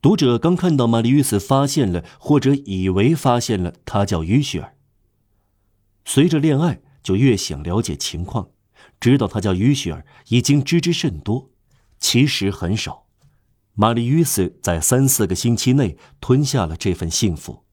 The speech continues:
他想得到另外的幸福，要知道他住在哪里。他犯了第一个错误，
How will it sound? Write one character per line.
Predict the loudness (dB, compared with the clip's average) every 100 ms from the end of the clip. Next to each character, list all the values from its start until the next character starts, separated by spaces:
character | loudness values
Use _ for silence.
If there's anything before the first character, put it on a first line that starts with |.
| _ _ _ _ _ _
他 | -2 -2
想 | 0 -4
得 | -2 0
到 | 2
另 | 2 2 2
外 | 2 0
的 | -4
幸 | -6 -8
福， | -12 -18 _ _ _ _
要 | -2 0
知 | 2 0
道 | 0 -6 -8
他 | -6
住 | 0 2 2
在 | 0
哪 | -4 -6
里。 | -8 _ _ _ _ _ _ _ _ _ _ -4
他 | 0 0
犯 | 0 0 0
了 | -2
第 | 0 2
一 | 2
个 | 0
错 | -4 -6 -4
误， | -8